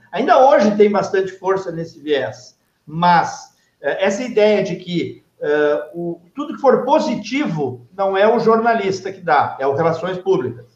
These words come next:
né? Então, é outra premissa que se tinha. Então, pega o joio e trabalha nele. Notícia boa é o R P, não é o jornalista. Então, o jornalista fica com o joio, o jornalista fica com a notícia ruim. Eh, isso mudou.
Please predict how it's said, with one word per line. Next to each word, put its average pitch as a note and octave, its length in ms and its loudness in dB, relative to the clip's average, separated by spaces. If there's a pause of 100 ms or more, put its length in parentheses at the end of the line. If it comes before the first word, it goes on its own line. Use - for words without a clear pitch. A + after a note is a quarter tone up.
(140)
né? A#2+ 120 -10
Então, C#3+ 200 -4
é E3 80 0
outra B3 400 4
premissa A3 800 0
que - 80 -12
se C4+ 200 -12
tinha. F3 460 -6 (220)
Então, G#3 180 0
pega D4 480 2
o B3 60 -2
joio B3 640 4
e C4+ 80 -12
trabalha D4 460 4
nele. F#3+ 440 -4 (320)
Notícia A3 400 -4
boa E4+ 560 2
é B3 80 0
o C4 60 2
R C4+ 220 -2
P, G3 340 0
não D3 160 -6
é F3+ 40 0
o G3 80 0
jornalista. G3+ 540 -2
Então, F#3+ 320 -2
o B3 60 -4
jornalista A#3+ 580 -2
fica F#3+ 320 -6
com C#3 340 -12 (200)
o G#2+ 80 -16
joio, D#4 600 2 (200)
o E3+ 100 -6
jornalista G#3 640 0
fica A#3 200 -4
com B3 100 0
a - 20 4
notícia A#3+ 360 0
ruim. G3+ 460 -2 (560)
Eh, D#3+ 360 0
isso G#3+ 180 -2
mudou. G3+ 600 2